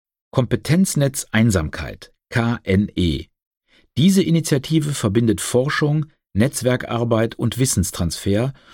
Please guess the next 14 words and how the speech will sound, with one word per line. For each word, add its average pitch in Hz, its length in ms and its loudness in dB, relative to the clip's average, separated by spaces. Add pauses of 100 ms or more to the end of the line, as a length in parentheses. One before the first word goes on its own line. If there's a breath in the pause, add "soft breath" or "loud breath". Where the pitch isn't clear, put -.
(160 loud breath)
um 107 140 -2
Ursachen 147 500 2
und 98 140 -2
Folgen 147 400 0
von 107 200 -2
Einsamkeit 120 600 0
zu - 80 -2
untersuchen 110 720 0 (260 loud breath)
und 101 180 -4
Präventions- 113 720 2
sowie 98 320 0
Interventionsmaßnahmen 107 1200 0
zu - 100 -6
entwickeln. - 560 -6